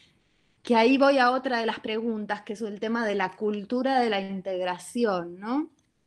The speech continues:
Y creo que tiene que ver con que, lógicamente, identificarse con esa, con, con, eh, a ver, desde lo ideológico se construyen los ámbitos de conocimiento, y con esto vuelvo a, a esto que hice referencia de intelectuales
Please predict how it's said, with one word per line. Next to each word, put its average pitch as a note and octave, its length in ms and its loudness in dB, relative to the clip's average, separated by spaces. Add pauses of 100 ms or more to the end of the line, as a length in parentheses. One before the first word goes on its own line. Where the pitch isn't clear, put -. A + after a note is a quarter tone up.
(520)
Y A#3 160 -2
creo D4+ 200 4
que E4 100 4
tiene C#4+ 280 6
que A3 100 4
ver A#3+ 260 6
con C4 240 4
que, G#3+ 120 0
lógicamente, A#3 800 4
identificarse G#3 1000 4
con F#3+ 200 0
esa, G3 680 0 (840)
con, F3+ 720 -2 (440)
con, F3+ 400 0
eh, F3+ 520 -2 (260)
a F3+ 140 0
ver, F3+ 220 4
desde F#3+ 360 0
lo G3+ 140 4
ideológico A3+ 840 6
se G#3+ 180 -2
construyen G3+ 720 2
los F#3+ 200 -2
ámbitos B3 420 6
de G3 160 0
conocimiento, A#3 840 4
y G#3+ 60 0
con F3 200 -2
esto G3+ 300 -2
vuelvo G#3 360 4
a, F3+ 200 8
a F3 160 2
esto F3+ 240 -4
que G3 80 -6
hice G3 180 -4
referencia G3 680 0
de F#3 220 2
intelectuales G#3 1200 4